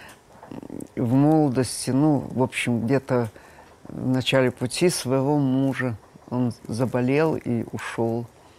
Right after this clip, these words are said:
Она осталась одна с сыном. И она очень видела людей насквозь. По-моему, они встретились,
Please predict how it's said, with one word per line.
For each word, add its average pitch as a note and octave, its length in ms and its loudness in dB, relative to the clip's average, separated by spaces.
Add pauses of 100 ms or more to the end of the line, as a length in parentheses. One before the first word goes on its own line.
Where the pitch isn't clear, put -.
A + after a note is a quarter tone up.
(280)
Она B2 200 2
осталась C3 520 2
одна C3 400 2
с - 40 -10
сыном. B2 640 -6 (960)
И C#3+ 480 4 (2500)
она C#3 240 2
очень E3+ 380 2
видела C#3 380 0
людей A#2+ 360 0
насквозь. A2+ 840 -6 (2000)
По-моему, F#3 760 4
они D3 260 4
встретились, D#3 1120 -2